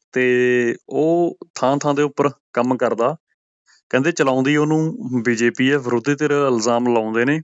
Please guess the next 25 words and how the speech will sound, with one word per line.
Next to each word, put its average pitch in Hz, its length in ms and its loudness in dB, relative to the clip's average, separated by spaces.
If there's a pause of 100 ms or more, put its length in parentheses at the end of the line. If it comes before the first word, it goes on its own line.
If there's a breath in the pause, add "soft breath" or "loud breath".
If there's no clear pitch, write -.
ਖਾਸ - 200 -2
ਕਰਕੇ 123 280 -2
ਆਮ 117 200 0
ਆਦਮੀ 117 300 -2
ਪਾਰਟੀ, 117 420 -2 (600 loud breath)
ਜਾਂ 156 120 2
ਕੁਛ 160 240 -2
ਕੁ 165 420 0
ਜਿਵੇਂ 135 240 0
ਕਰਨਾਟਕਾ 123 580 -2
ਦੀ 123 180 0
ਗੱਲ 123 160 0
ਲੈ 123 140 0
ਲਓ, 123 160 0
ਮਹਾਰਾਸ਼ਟਰ 120 600 0
ਦੀ 123 160 0
ਗੱਲ 123 160 0
ਲੈ 120 160 0
ਲਓ, 127 140 2
ਜਾਂ 135 120 -2
ਬਿਹਾਰ 131 340 -2
ਦੀ 127 100 0
ਪੋਲਿਟਿਕਸ 117 500 -4
ਲੈ 120 140 2
ਲਓ, 143 120 0